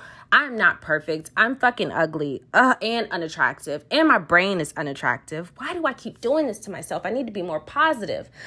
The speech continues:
Okay, okay, I'm gonna be positive. But, ugh, she looks so good and I look so ugly. That is an example of the feedback loop from hell, okay? And I feel like that is what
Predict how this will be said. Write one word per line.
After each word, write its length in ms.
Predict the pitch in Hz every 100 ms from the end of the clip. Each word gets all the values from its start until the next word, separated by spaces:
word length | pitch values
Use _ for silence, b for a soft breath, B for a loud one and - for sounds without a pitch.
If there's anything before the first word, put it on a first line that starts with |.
| B
Okay, 320 | - 208 123 -
okay, 300 | - 151 127
I'm 120 | 170
gonna 160 | 175
be 140 | 170 160
positive. 580 | - 147 139 - 123 - B B
But, 180 | 170 -
ugh, 360 | 262 302 277 247
she 160 | -
looks 240 | 202 180 -
so 200 | 175 147
good 240 | 147 151
and 80 | 143
I 80 | 135
look 180 | 151 -
so 220 | - 92
ugly. 340 | 151 151 113 b b b b
That 400 | 190 240 349 359 -
is 640 | 190 180 175 170 170 - - _ _ _ _ _ _ _ _ _ _ -
an 120 | 180
example 760 | 156 147 156 156 156 - - 175 _ _ _ _ _ - -
of 180 | - 160
the 100 | 156
feedback 760 | 151 - 202 202 160 147 147 151
loop 340 | 151 131 - - b b b
from 320 | - 156 135
hell, 500 | 123 135 113 - 165 _ _ _ -
okay? 520 | 165 165 202 214 226 226 B B B
And 140 | 202
I 100 | 190
feel 540 | 190 - - 262 359 339
like 500 | 175 151 151 - -
that 360 | - 170 175 233
is 220 | 247 202
what 480 | 156 170 165 -